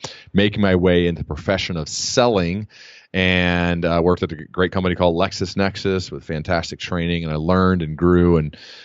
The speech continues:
uh, uh, was able to then, uh, do well enough to get the opportunity to, to get promoted into a management role, then a director role, and then ultimately I was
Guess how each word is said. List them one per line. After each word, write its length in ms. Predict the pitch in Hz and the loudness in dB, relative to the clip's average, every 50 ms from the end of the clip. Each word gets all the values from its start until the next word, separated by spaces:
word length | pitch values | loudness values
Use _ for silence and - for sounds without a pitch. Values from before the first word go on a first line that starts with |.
| - _ - | -18 _ -4
uh, 460 | - 87 85 82 80 80 80 80 67 - - | 0 2 2 4 4 4 2 0 -2 -4 -4
uh, 260 | 87 87 82 82 82 | -2 -2 0 2 2
was 200 | 85 92 92 87 | 2 2 4 4
able 160 | 98 98 90 92 | 2 2 2 0
to 100 | - 95 | -2 -2
then, 300 | 85 87 85 82 82 - - 85 | 0 -2 -2 -2 -6 -10 -12 -10
uh, 220 | 85 80 80 78 - - | -8 -8 -8 -8 -10 -6
do 160 | 82 98 104 98 | 0 2 4 4
well 200 | 95 95 90 87 | 4 4 4 4
enough 220 | 87 85 82 - | 2 0 0 0
to 100 | - 87 | 0 0
get 100 | 85 80 | 0 2
the 120 | - 85 | 2 0
opportunity 440 | 82 82 - 80 - 92 87 82 80 | 0 0 -2 -4 -4 -2 -2 -2 -2
to, 220 | - 85 80 78 - | -2 -2 -2 -2 -2
to 120 | - 78 | -4 -4
get 120 | 82 82 | -4 -4
promoted 340 | - 85 85 85 82 80 82 | -2 0 2 2 4 4 2
into 220 | 80 76 - 90 80 | 0 0 0 0 0
a 40 | |
management 460 | 78 80 85 90 90 85 80 90 69 73 | 2 2 0 0 0 0 0 -2 0 2
role, 320 | 85 85 82 82 85 82 | 4 4 6 6 4 4
then 140 | 78 85 85 | 2 2 0
a 40 | 82 | 2
director 440 | 85 80 80 82 78 - - 85 | 2 2 2 2 0 -2 -4 -2
role, 260 | 78 82 82 80 80 80 | 0 0 2 2 2 0
and 80 | 78 | 0
then 80 | 78 80 | 0 0
ultimately 460 | 85 87 - - 85 82 82 82 80 | 0 0 0 -2 -2 -2 0 2 2
I 60 | 80 | 2
was 220 | 78 78 73 - | 2 2 0 -2